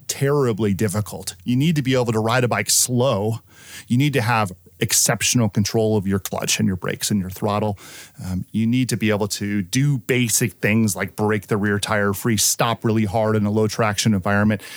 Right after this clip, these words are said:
And these are all things that people can practice in a dirt parking lot. It doesn't take, you know,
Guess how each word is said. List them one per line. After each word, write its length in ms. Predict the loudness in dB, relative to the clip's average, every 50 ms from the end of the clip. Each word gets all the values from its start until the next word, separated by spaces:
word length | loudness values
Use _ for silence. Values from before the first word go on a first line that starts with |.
| -6 -2
And 100 | 0 2
these 200 | 2 2 0 0
are 100 | 0 0
all 160 | 0 0 -2
things 400 | -2 -2 0 0 2 2 2 0
that 160 | -2 -6 -2
people 240 | -2 -2 0 0 -2
can 180 | 0 -2 -2
practice 640 | 0 0 0 0 0 0 0 -2 -2 -2 0 -2 -2 -4 -4 -4
in 100 | -2 -2
a 80 | -2
dirt 340 | -2 -2 -2 -2 -2 -4 -6
parking 360 | -8 -8 -8 -4 -4 -2 -2
lot. 160 | -2 -4 -6
It 80 | -6 -4
doesn't 340 | -2 0 0 -2 -2 -4 -8
take, 380 | -4 -2 -2 -2 -4 -6 -12 -18 -20 -20 -20 -20 -20 -20 _ _ -10
you 100 | -6 -4
know, 180 | -2 -2 -2